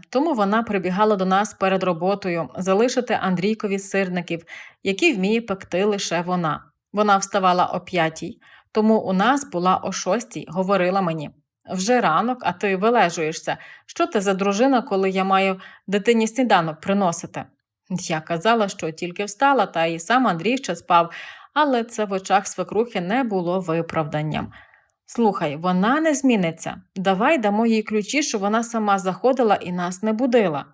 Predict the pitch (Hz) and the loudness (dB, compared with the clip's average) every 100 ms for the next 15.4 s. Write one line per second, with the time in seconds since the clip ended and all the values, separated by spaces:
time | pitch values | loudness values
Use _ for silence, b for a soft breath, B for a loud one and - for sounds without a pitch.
0 | _ - 214 202 330 240 185 190 196 233 | _ -2 0 2 2 2 0 0 0 -2
1 | 202 214 180 175 175 - 160 - _ 185 | 2 0 2 -2 -4 -6 -8 -10 _ 4
2 | 202 233 247 226 185 185 165 156 156 - | 4 4 -2 -2 -2 -2 -2 -6 -10 -14
3 | b b b b - 226 240 339 339 294 | b b b b -2 0 0 0 0 0
4 | - - 254 262 196 196 185 185 - 220 | 0 0 2 2 0 0 0 -2 0 4
5 | 220 208 - - 190 185 - - 247 208 | 4 2 -12 0 2 2 -2 -2 4 4
6 | 165 - 226 226 233 - - 240 262 254 | 2 0 4 4 4 -16 2 4 4 0
7 | 180 180 185 202 233 208 - 196 185 185 | 0 2 2 2 2 2 2 2 2 0
8 | - 247 233 214 - 175 202 269 269 196 | 0 2 2 0 -2 -2 0 0 0 0
9 | 190 180 175 180 175 180 165 147 151 151 | 0 0 -4 -6 -4 -2 0 0 -2 -8
10 | - b b b b _ 190 240 294 254 | -12 b b b b _ 0 0 0 0
11 | 233 - 262 247 - 185 180 233 226 180 | 0 2 0 0 0 0 2 2 4 2
12 | 185 190 185 262 - 190 185 247 226 185 | 2 -2 2 0 2 -2 2 2 4 2
13 | 214 247 - 190 180 190 185 214 220 240 | 0 0 0 -4 -2 -4 -2 0 2 0
14 | 240 175 180 180 240 214 208 208 202 - | 0 -2 -2 -2 -2 0 -2 0 -2 0
15 | 165 160 - - | -2 -2 -8 -16